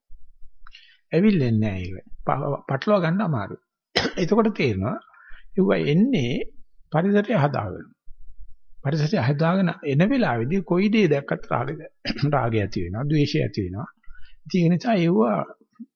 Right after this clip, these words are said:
සමහර පෙළඹෙන අය ඒක ඒවා කියන්න ඒවා කල්ැතුව තීන්දුව වෙලා තියෙන උඹට කරන්න දෙයක් නැහැ කියලා. රාගය එන්න ආවොත් උඹට වළක්වන්න බෑ. මේ පරිසරය ආවට පස්සේ රාගය එනවා.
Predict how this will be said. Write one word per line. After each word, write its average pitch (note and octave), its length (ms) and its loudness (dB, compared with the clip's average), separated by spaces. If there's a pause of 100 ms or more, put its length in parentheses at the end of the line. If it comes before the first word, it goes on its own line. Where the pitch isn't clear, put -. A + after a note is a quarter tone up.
(920)
සමහර C3+ 420 0
පෙළඹෙන C#3+ 380 0
අය E3+ 140 2
ඒක D#3 140 0
ඒවා D#3 340 0
කියන්න E3+ 360 2
ඒවා F3+ 340 2
කල්ැතුව F3+ 640 2
තීන්දුව F#3+ 400 6
වෙලා C3 220 2
තියෙන C3 220 0
උඹට E3 180 0
කරන්න C3 260 0
දෙයක් C#3+ 180 -2
නැහැ G#2+ 200 -6
කියලා. - 240 -18 (960)
රාගය A#2+ 280 2
එන්න A2+ 200 2
ආවොත් A#2 360 -2
උඹට C3+ 160 -2
වළක්වන්න A2 480 -2
බෑ. A2+ 180 0
මේ G3 120 -2
පරිසරය D3 380 0
ආවට C#3 300 0
පස්සේ D#3 300 0
රාගය G#3 260 0
එනවා. A#3 320 0